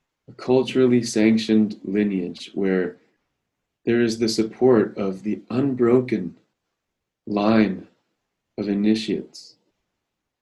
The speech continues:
that is passed down through spoken word. And so by receiving teachings through Don Oscar and through his teachers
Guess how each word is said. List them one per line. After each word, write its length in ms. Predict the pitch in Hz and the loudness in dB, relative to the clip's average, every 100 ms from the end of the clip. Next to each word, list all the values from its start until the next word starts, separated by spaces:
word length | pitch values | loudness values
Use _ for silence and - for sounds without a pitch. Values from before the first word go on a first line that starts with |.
| _ _ _ _ _ - | _ _ _ _ _ -4
that 120 | 107 | -2
is 120 | 110 | 0
passed 380 | - 117 120 - | 0 0 0 0
down 340 | 113 113 113 | 2 2 0
through 140 | 110 107 | -2 -6
spoken 540 | - 107 110 110 104 | -2 0 0 0 0
word. 420 | 107 98 90 - _ _ _ _ _ _ _ _ _ _ - | 0 0 -4 -10 _ _ _ _ _ _ _ _ _ _ -8
And 160 | 113 | -4
so 200 | 107 120 | 0 2
by 400 | 110 107 107 107 - | 4 4 4 2 0
receiving 480 | 110 - 113 113 | -4 -2 0 2
teachings 840 | 110 120 113 113 101 95 92 - _ _ _ _ _ _ _ _ | 0 -2 -4 -4 -4 -4 -8 -16 _ _ _ _ _ _ _ _
through 200 | - 110 | -2 0
Don 200 | 101 104 | 0 2
Oscar 500 | 107 110 - 92 92 - _ _ _ | 2 2 0 -6 -6 -16 _ _ _
and 460 | - 104 98 95 95 _ _ _ _ _ _ _ | -2 0 0 -4 -8 _ _ _ _ _ _ _
through 120 | - 110 | -4 2
his 280 | 123 123 | 4 2
teachers 760 | - 107 - 98 90 92 - | -2 -4 -2 -4 -6 -8 -14